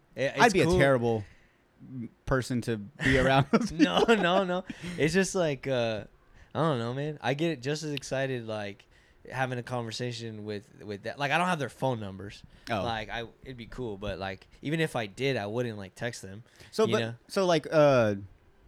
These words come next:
Speaker 2: like, uh, if you're editing their stuff, who do you contact to, like
Speaker 1: Usually they have managers and stuff. But even then, like, on their Instagram and stuff, like, yeah, like, I can message them and they know,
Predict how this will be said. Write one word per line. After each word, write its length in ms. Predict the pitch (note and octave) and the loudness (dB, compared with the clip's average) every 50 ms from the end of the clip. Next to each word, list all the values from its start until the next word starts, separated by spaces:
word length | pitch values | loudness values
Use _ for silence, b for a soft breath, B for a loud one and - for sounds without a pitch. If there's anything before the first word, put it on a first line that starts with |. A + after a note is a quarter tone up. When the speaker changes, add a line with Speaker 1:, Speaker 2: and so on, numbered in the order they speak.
| _ _ _ _ _ _ _ _ | _ _ _ _ _ _ _ _
Speaker 2:
like, 340 | - B2+ B2 B2 A2+ - - | -2 0 0 0 0 -2 -4
uh, 320 | C3 B2 A#2+ A#2 A2+ A2+ A2 | -2 0 0 2 0 0 -2
if 120 | - A#2+ B2+ | -2 -2 0
you're 100 | C3+ - | 0 0
editing 260 | B2 B2 C#3+ D3+ C#3+ | 2 2 2 2 2
their 80 | B2+ G#2+ | 0 -2
stuff, 360 | - - C3 C#3+ D#3 - - | -2 -2 0 2 2 0 0
who 140 | - D3 C#3+ | -2 -2 -2
do 60 | C3+ | 0
you 160 | C3+ C3+ A#2+ | -2 -2 -4
contact 520 | - - A#2+ A#2+ C3 - C3+ B2 C#3 - | -4 -4 -4 -4 -2 -2 -2 -2 -2 -2
to, 100 | - B2+ | -4 -4
like 360 | A#2 A2 G#2+ G2+ G2 F2 - - _ _ _ - D#3+ | -2 0 0 -2 -2 -4 -8 -16 _ _ _ -14 -12
Speaker 1:
Usually 260 | G3+ B3+ C4+ D#4 D4+ | -10 -10 -8 -8 -6
they 80 | E4+ F4+ D4 | -6 -6 -6
have 160 | B3+ A#3+ G#3+ | -6 -8 -8
managers 440 | A#2 G#2+ A2 A2+ B2+ B2+ B2+ C3 C3 | -10 -8 -8 -8 -8 -8 -8 -8 -10
and 80 | C3+ | -10
stuff. 320 | B2+ - - C#3 C#3+ C#3 - b b b b b b b | -10 -6 -6 -4 -4 -6 -8 b b b b b b b
But 120 | - F#3 | -2 0
even 180 | A3+ A#3+ F#3 C#3+ | 0 2 2 0
then, 220 | D3+ F3+ D#3+ C#3 | 0 0 0 2
like, 260 | B2+ B2+ B2 A#2 - - _ - | 2 0 0 0 -2 -10 _ -4
on 140 | B2+ C#3+ | -4 0
their 180 | C#3 C3 B2 C#3 | 2 2 2 2
Instagram 320 | D#3+ D#3+ - - C3+ C3 | 2 0 -2 -2 -2 -2
and 160 | B2+ A#2+ A#2 A2+ | -2 -4 -6 -6
stuff, 240 | - C3+ C3 B2 | -4 -2 -2 -2
like, 160 | B2+ B2 G#2+ - | -2 -6 -4 -2
yeah, 220 | E3+ F3 D#3 C3 | 0 2 2 2
like, 240 | A#2+ A#2+ A#2+ A2+ A#2+ | 2 0 0 0 2
I 220 | B2 B2+ B2 A2 - _ _ _ _ _ - | 2 2 2 0 -4 _ _ _ _ _ -8
can 160 | C3+ A#2+ A2 | -8 -4 -2
message 300 | A#2+ C3 B2 - B2 A2 | -2 -2 -2 -4 -8 -8
them 260 | A#2+ A2+ A2 A2 A2 | -8 -8 -8 -8 -8
and 100 | A2 A2 | -6 -4
they 100 | A2+ A#2 | -4 -4
know, 320 | A#2 A#2+ A#2+ A#2 A2+ G#2+ | -2 -2 -4 -4 -4 -6